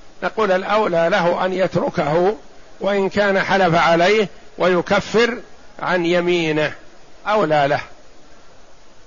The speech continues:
وكفارة اليمين إطعام عشرة مساكين، لكل مسكين كيلو ونصف من قوت البلد، يعني نصف الصاع من الأرز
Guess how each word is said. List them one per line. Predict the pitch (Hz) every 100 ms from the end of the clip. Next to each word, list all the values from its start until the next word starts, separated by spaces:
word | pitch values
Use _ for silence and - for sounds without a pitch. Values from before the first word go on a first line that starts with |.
| - - - - - - - - - - - - - - - - - - - - -
وكفارة | 180 202 151 202 185 180
اليمين | 190 185 165 180 208 233 - - -
إطعام | 196 196 175 196 185
عشرة | 165 180 165 165 165
مساكين، | 160 151 151 - 127 113 - - - -
لكل | 165 156 220 226
مسكين | 214 190 - 214 233 233 208 - - - - -
كيلو | 190 208 185 170
ونصف | 165 170 180 240 - - - - -
من | 196
قوت | 180 196 220 208
البلد، | 196 156 135 131
يعني | 160 165 185
نصف | 220 - 160
الصاع | - 156 135 - - - - - - - - - - - - - - - - - - - -
من | 190
الأرز | 185 160 160 202 170